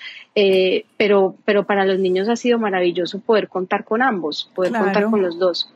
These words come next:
Speaker 1: Ujú.
Speaker 2: Claro, me encanta. Bueno, eso que, eso que dijiste me, me parece muy, muy bueno. Además, se tiene un alineamiento muy especial con, am, creo que es la, la entrevistada que tuvimos la semana anterior,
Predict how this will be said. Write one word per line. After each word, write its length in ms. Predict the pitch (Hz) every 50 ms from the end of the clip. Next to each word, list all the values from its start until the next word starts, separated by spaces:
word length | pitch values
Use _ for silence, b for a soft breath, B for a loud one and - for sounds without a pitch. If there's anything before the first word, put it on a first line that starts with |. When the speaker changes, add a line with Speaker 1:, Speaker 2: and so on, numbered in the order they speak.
| _ -
Speaker 1:
Ujú. 80 | 196
Speaker 2:
Claro, 500 | 185 233 226 - 233 247 277 294 262 208
me 140 | 190 202 196
encanta. 800 | 190 180 185 - 220 220 226 254 285 311 294 233 196 185 170 -
Bueno, 420 | 190 190 202 196 180 175 160 208 220 -
eso 260 | - 202 196 254 233
que, 100 | - - -
eso 220 | 233 202 247 247
que 100 | 254 262
dijiste 380 | 247 226 202 202 196 - 254 240
me, 180 | 240 233 220 -
me 120 | 214 208
parece 360 | 208 214 202 196 196 190 220 220
muy, 300 | 226 226 247 247 247 233
muy 240 | 220 220 233 233 233
bueno. 380 | 214 240 233 226 220 214 233
Además, 420 | 220 208 196 196 202 202 202 208 - B B B B B B B B B B -
se 500 | - - 262 247 240 240 240 233 220 -
tiene 300 | - 240 233 226 226 240
un 100 | 240 247
alineamiento 680 | 254 247 233 226 208 202 196 196 202 202 190 - 226 220
muy 180 | 226 226 226
especial 680 | 226 220 - 214 202 - 220 202 190 190 190 202 185 - _ -
con, 580 | - 233 226 220 220 220 214 214 220 214 214 - 202
am, 640 | 196 190 185 190 185 185 180 180 180 180 180 190 - _ _ _ _ _ _ -
creo 260 | - 208 226 240 277
que 320 | - 381 349 - - 196 196
es 360 | - 202 208 202 196 202 - 247
la, 520 | 247 240 247 247 247 240 240 240 233 - -
la 100 | 208 214
entrevistada 460 | 202 202 202 196 202 - 190 185 214
que 60 | 247 226
tuvimos 240 | 247 208 196 202
la 80 | 220 -
semana 260 | 208 202 180 180 196
anterior, 560 | 220 220 233 208 190 185 190 196 226 262 -